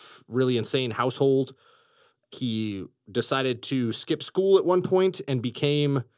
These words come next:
like, this weird, I don't even know how to put it, like, something that would only exist kind of in the seventies. He would go to coffee shops as, like, a child and do bits, and people found them very funny. He would lip sync Al Green songs and dance,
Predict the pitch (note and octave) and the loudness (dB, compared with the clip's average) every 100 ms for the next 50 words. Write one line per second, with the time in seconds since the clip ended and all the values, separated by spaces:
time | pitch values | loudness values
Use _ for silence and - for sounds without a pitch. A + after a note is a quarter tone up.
0 | _ _ _ _ - A2+ - A2 - G#2+ | _ _ _ _ -6 -6 -4 -6 -6 -4
1 | C3+ C#3 C#3 C3 B2 - - _ _ _ | -2 0 -2 -4 -4 -6 -6 _ _ _
2 | _ - C3 C#3 C#3 C3 C3 B2 D3 C3+ | _ -12 -6 -4 -2 -2 -2 -2 0 0
3 | B2 A2+ - - - D3+ D#3 C#3 A#2+ A#2+ | 0 -4 -12 -6 -4 -2 0 0 0 -4
4 | - C#3+ D3 B2 A#2+ B2+ - B2 A#2 B2 | -2 0 0 0 0 0 -2 -4 -4 -4
5 | G#2 B2+ B2+ C3 B2+ B2+ A#2 F#2+ A#2+ B2+ | -4 -4 -4 -4 -4 -4 -6 -2 0 2
6 | B2+ B2+ A2 A2+ A2 C3 C#3 C3 B2+ - | 0 -2 -2 -2 -2 -2 0 0 0 -2
7 | - - A#2+ C3 A#2 F#2+ - - G#2+ C3 | -2 -4 -4 -2 -4 -6 -6 -4 -2 2
8 | C#3+ D3 C#3 - _ _ A2+ A2 C3 G2+ | 2 2 -2 -10 _ _ -6 -2 -2 0
9 | - - - - - - _ _ G2+ D3+ | 0 0 0 -2 -4 -10 _ _ -6 -4
10 | C3+ C3+ C3+ A#2+ C3 A#2 - B2+ C3+ B2 | -2 -2 -2 0 0 0 -2 -2 -2 -2
11 | A#2+ G#2+ G2+ - _ _ _ _ A2 A2 | -2 -4 -10 -20 _ _ _ _ -2 0
12 | C#3 - E3 D3 - B2+ C3 A2 A2 C#3+ | 0 -2 -2 -2 -2 -2 -2 -2 -2 0
13 | D3+ D3 D#3 D3 D3+ D3+ C#3 G#2 F#2 A#2 | 0 0 2 2 2 2 0 -2 -4 -4
14 | C#3 C#3+ - - - | -2 -2 -2 -2 -6